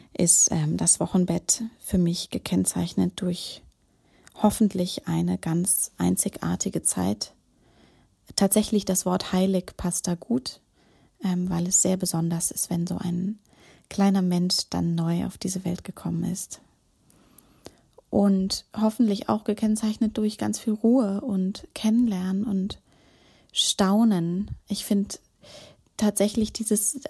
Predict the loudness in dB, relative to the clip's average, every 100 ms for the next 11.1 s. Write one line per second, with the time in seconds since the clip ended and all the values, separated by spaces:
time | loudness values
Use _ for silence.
0 | -6 -4 0 0 0 -2 -2 0 0 0
1 | 0 0 0 -4 -4 -2 -2 -6 -6 -2
2 | 0 0 0 0 0 0 -2 -2 -2 -2
3 | -4 -4 -2 -2 -2 -8 -12 -10 -4 -4
4 | -2 -4 -6 -4 -4 2 4 4 2 -4
5 | -6 -8 -20 -20 -20 -20 _ _ _ -20
6 | _ -2 2 2 2 0 -2 0 0 -2
7 | -2 -8 -6 -6 -6 -4 0 0 0 -2
8 | -2 -2 -2 -2 -4 -6 -6 -6 -4 -2
9 | -2 -2 -4 -4 -4 -6 -6 -4 -2 -2
10 | -2 -2 -2 -4 -4 -4 -4 -8 -6 -4
11 | -4